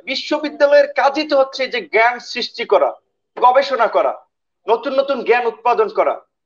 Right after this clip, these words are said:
নতুন নতুন আবিষ্কার করা। এবং বি-, বিশ্বের বিভিন্ন বিশ্ববিদ্যালয়গুলোর সাথে দেখেন, বিভিন্ন প্রতিষ্ঠানের সাথে তাদের চুক্তি থাকে। আজকে আমরা ভ্যাকসিন নিয়েছি, এখানে কোথা থেকে ভ্যাকসিনটা এসেছে? অক্সফোর্ডের ভ্যাকসিন,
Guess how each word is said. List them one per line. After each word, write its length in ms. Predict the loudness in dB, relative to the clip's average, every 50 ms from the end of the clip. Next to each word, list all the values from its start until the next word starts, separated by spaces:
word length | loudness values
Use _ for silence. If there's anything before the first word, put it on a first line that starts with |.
| _ _ _ _ -2
নতুন 220 | -2 -2 -2 -2
নতুন 240 | -2 0 0 0 2
আবিষ্কার 460 | 0 0 0 -2 -6 -4 -2 -2 -2
করা। 340 | 0 0 0 0 0 -2 -6 -12 -20 -20 _ _ _
এবং 380 | 0 2 2 2 0 -2 -8 -8
বি-, 240 | -6 -6 -4 -4 -4
বিশ্বের 280 | -6 -4 -4 -4 -4
বিভিন্ন 300 | -4 -6 -6 -4 -2 -2
বিশ্ববিদ্যালয়গুলোর 760 | -2 -2 -4 -6 -6 -8 -6 -2 0 0 0 2 0 0 0
সাথে 220 | 0 -2 -4 -2
দেখেন, 340 | 0 0 0 0 0 -4 -10 -10 -12 _ _ _ _ _ _
বিভিন্ন 280 | -8 -6 0 2 2
প্রতিষ্ঠানের 600 | 2 2 2 0 0 0 -4 -4 -2 -2 -2 -2 -2
সাথে 220 | -2 -4 -6 -2
তাদের 240 | 0 0 0 0 0 -4 -4
চুক্তি 280 | -6 -6 -4 -4 -6 -4
থাকে। 300 | -2 -2 -2 -2 -4 -8 -10 _ _ _ _ _ _ 0
আজকে 340 | 0 0 -2 -2 0 2
আমরা 240 | 2 2 2 2 0
ভ্যাকসিন 460 | 0 2 0 0 0 -2 -6 -8 -4
নিয়েছি, 260 | -2 -2 0 0 0 0
এখানে 260 | 0 0 -2 -4 -8 -12 -16 -20 -20 -16 -12
কোথা 200 | -6 -2 -2 0
থেকে 220 | 0 0 0 0 2
ভ্যাকসিনটা 500 | 2 0 0 0 -4 -8 -4 -2 0 0
এসেছে? 340 | 0 0 -4 -6 -6 -8 -10 -10 _ _ _ -20 -4 _
অক্সফোর্ডের 460 | 0 0 0 0 -4 -2 0 0 0 2
ভ্যাকসিন, 480 | 0 0 -2 -2 -2 -4 -4 -4 -4